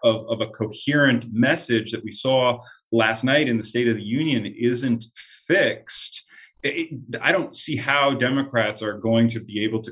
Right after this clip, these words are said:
communicate with the country in a way that puts them back in the same place where they were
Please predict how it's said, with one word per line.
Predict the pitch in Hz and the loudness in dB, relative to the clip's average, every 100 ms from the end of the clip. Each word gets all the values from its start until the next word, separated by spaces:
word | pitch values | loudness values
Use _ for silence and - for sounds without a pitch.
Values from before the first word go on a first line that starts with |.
| - | -8
communicate | 101 135 151 - 90 92 - _ _ | 0 0 0 -4 -6 -6 -10 _ _
with | 107 | -6
the | 110 | -6
country | - 135 - 98 98 107 | -2 -2 -2 -6 -8 -6
in | |
a | 104 | -6
way | 104 110 113 113 - _ _ | 0 2 2 2 -4 _ _
that | 113 110 104 104 - - - 117 - | 2 4 2 -2 -12 -18 -16 -16 0
puts | 170 175 | 2 4
them | 151 | 4
back | 127 120 127 | 4 4 2
in | |
the | 117 | 0
same | 117 147 151 | 2 0 0
place | 123 110 113 | 0 0 -2
where | 104 | -6
they | 104 104 | -6 -6
were | 101 104 101 98 | -4 -2 -2 -4